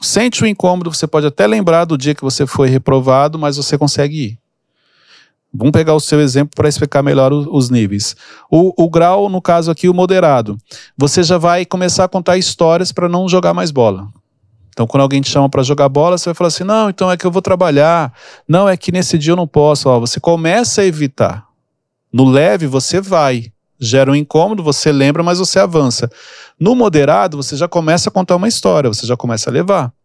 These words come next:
a, a negar aquilo, a evitar que aquilo aconteça. Entendeu? E no, no grave, no nível mais hard, vamos falar assim, você já não existe nem a possibilidade de alguém te chamar pra jogar bola,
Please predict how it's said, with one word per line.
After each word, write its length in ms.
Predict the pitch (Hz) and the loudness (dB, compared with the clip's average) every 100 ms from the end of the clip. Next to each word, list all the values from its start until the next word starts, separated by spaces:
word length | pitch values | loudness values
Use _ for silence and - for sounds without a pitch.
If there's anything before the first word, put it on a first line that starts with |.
| - | -4
a, 300 | 123 117 113 - | 0 0 0 -2
a 140 | 120 | 0
negar 360 | 127 175 151 165 | 0 2 2 0
aquilo, 480 | - 151 127 113 - - | -2 -2 -2 -4 -12 -2
a 120 | 113 | 0
evitar 500 | 123 139 170 147 151 | 2 0 0 0 0
que 80 | 175 | -2
aquilo 240 | 160 156 | -4 -4
aconteça. 640 | 165 180 175 139 113 117 - _ _ _ _ | -2 -4 -2 -2 -2 -8 -12 _ _ _ _
Entendeu? 520 | - 110 113 123 151 - - - - 160 | -8 -2 2 4 2 -2 -16 -16 -4 0
E 80 | |
no, 240 | 214 262 214 | 4 4 2
no 160 | 202 | 0
grave, 480 | 185 147 170 214 156 | 2 2 2 2 0
no 160 | 135 135 | 0 2
nível 300 | 151 175 156 | 0 2 2
mais 480 | 143 135 113 - - | 2 2 0 -4 -8
hard, 380 | 123 127 175 143 | -2 0 0 0
vamos 280 | 127 131 120 | 0 0 2
falar 260 | 135 123 | 2 2
assim, 400 | 123 - 180 190 - - - - - | 0 -4 -4 -4 -8 -18 -18 -20 -4
você 500 | 135 160 - 175 190 | 0 0 2 2 2
já 340 | 170 185 196 | 2 2 2
não 220 | 190 175 202 | -2 -2 -2
existe 320 | 196 208 196 | 0 -2 -2
nem 80 | 233 | -2
a 20 | |
possibilidade 600 | 254 - 240 175 151 185 | -2 -2 -4 0 0 2
de 60 | |
alguém 160 | 180 190 | 0 -2
te 80 | - | 0
chamar 180 | 170 175 | 0 2
pra 80 | |
jogar 200 | 185 196 | 0 0
bola, 360 | 196 143 110 | 0 0 -2